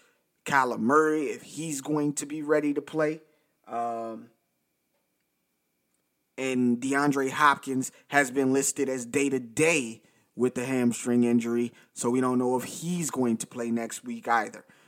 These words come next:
Cornerback Darius Slay for the Philadelphia Eagles exited the game early against the Chargers with a hamstring injury,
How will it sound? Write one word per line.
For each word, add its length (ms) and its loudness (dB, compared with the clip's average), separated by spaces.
Cornerback 640 4
Darius 500 2
Slay 600 0
for 260 -2
the 300 -4
Philadelphia 680 -2
Eagles 480 -4
exited 460 0
the 40 -6
game 460 2
early 500 2
against 420 -6
the 80 -10
Chargers 840 2
with 140 -12
a 40 -8
hamstring 640 -8
injury, 540 -6